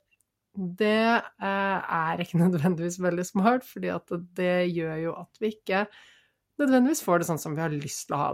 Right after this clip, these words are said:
det. Og for mange, eller for noen, så er det, eh, toppen av lykke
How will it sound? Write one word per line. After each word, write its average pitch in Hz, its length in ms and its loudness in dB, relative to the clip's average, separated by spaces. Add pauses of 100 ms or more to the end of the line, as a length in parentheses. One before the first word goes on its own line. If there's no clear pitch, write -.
det. - 60 -6 (1800)
Og 175 480 -2 (1000)
for 254 160 2
mange, 226 320 4
eller 220 240 2
for 254 120 0
noen, 208 300 4
så - 140 -4
er 190 360 4
det, 185 160 2 (440)
eh, 185 280 -2
toppen 185 300 -4
av 185 60 2
lykke 202 360 0